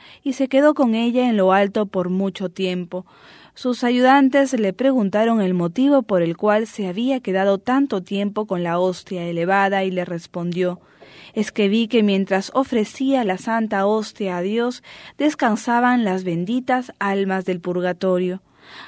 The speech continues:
A San Agustín le preguntaron: "¿Cuánto rezarán por mí cuando yo me haya muerto?". Y él le respondió: "Eso depende de cuánto rezas tú por los difuntos,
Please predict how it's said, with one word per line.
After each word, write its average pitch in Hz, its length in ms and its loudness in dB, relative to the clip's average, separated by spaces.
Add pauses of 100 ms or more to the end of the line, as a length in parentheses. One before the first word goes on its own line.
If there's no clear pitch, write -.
A 247 160 2
San 247 160 2
Agustín 240 520 2
le 269 120 4
preguntaron: 190 840 0 (600)
"¿Cuánto 339 340 4
rezarán 240 540 0
por 220 180 -2
mí 220 240 0
cuando 190 340 2
yo 202 240 2
me 196 180 2
haya 185 280 2
muerto?". 208 640 0
Y 202 200 0
él 196 120 2
le 190 60 2
respondió: 180 760 -4 (520)
"Eso 262 260 0
depende 233 540 2
de 190 120 0
cuánto 247 480 2
rezas 214 520 -4
tú 262 180 -2
por 220 200 -2
los 175 180 -4
difuntos, 190 760 -6